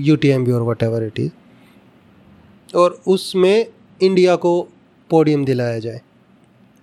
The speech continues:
उन talents के through। So अभी तो मैं नहीं मानता कि इस batch में से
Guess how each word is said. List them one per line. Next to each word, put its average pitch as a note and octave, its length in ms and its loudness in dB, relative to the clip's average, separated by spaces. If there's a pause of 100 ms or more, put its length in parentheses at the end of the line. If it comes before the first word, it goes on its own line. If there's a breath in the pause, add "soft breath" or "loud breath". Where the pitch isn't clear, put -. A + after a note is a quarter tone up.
(540)
उन G#3+ 200 2
talents D#3+ 540 -2
के C#3+ 120 -4
through। B2+ 240 -16 (440)
So A3+ 140 -2 (100)
अभी G#3 300 2
तो C4 400 0 (1900 soft breath)
मैं G#3+ 140 4
नहीं G#3 260 4
मानता F#3 380 2
कि A3 220 -10 (120)
इस G#3+ 220 0
batch F3+ 360 0
में F3+ 140 2
से E3+ 280 -2